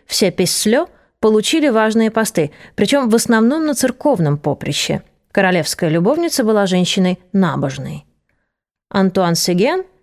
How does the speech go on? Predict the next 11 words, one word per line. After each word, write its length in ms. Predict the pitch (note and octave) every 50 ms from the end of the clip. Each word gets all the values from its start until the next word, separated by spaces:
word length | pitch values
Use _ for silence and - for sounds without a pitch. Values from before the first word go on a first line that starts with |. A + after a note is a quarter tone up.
| _ _ -
ее 240 | G3 G#3 G3+ G#3 G#3
дядя 300 | F#3 G#3 F#3 E3 D#3 E3
по 160 | - F#3+ F3+
матери, 460 | G#3 C#4+ F#4 G4 - F4+ D4+ D4+ D4 _ _ _ _ -
стал 320 | - - - D4+ D#4+ D#4
аббатом 540 | C4+ A#3 G#3 G3 A#3 C4+ C#4+ - C4 A#3+ A3+
де 100 | G3+ G3+
Флери-сюр-Луар, 1040 | G3 - G3+ F3+ F3 F3 F3 - - C#4 C4+ C4 B3 B3 A3+ G#3 D3+ C3 B2 - - -
епископом 680 | F3+ F#3 G3 G3 G3 F3 - - F3+ E3+ E3+ E3+ E3
орлеанским, 680 | D#3 D3+ D#3 D#3 E3 A3+ D#4 D#4+ - - - C#4 C4
кардиналом 680 | A#3 A#3 G3+ F3+ F3+ F#3+ F#3 G3+ C4 D#4+ F4 E4 D#4+